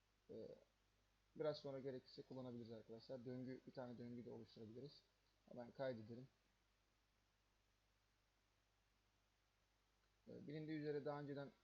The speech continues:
e, anlatmıştım. E, nasıl çağırdığımızı, text dosyasını çevirdiğimizi, çalıştır yazıyorduk.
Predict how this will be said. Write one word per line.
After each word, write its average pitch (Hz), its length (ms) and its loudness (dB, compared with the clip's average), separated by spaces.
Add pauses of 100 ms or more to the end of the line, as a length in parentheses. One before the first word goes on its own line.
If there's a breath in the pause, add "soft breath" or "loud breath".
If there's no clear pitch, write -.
(140)
e, 120 240 -2
anlatmıştım. 139 680 -2 (760)
E, 113 60 -10 (1300)
nasıl 123 260 -6
çağırdığımızı, 120 760 -2 (1800)
text - 280 -2
dosyasını 127 360 -2
çevirdiğimizi, 113 680 -4 (340)
çalıştır 135 400 -4
yazıyorduk. 117 460 -4